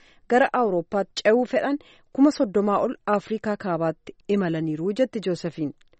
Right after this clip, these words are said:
Jaarmiyaan Awurooppaa kan hojii baraarsa galaana Meeditiraaniyaan keessaa lubbuu namaa oolchuu irratti bobba'e S O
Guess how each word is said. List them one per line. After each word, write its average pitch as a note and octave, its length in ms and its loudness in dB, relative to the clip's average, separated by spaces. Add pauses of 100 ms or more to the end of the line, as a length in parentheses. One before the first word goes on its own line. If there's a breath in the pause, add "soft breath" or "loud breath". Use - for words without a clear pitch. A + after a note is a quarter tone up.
Jaarmiyaan B3+ 500 6
Awurooppaa G#3+ 540 -2
kan G#3 160 -8
hojii G#3+ 260 -2
baraarsa G#3 460 0
galaana F#3 380 -2
Meeditiraaniyaan F#3+ 840 -4
keessaa G3 400 -4 (380 soft breath)
lubbuu A3+ 360 -4
namaa A#3 260 2
oolchuu G#3 380 -2
irratti G#3 320 -4
bobba'e G#3+ 400 -2 (380)
S A#3+ 260 0
O A3+ 120 0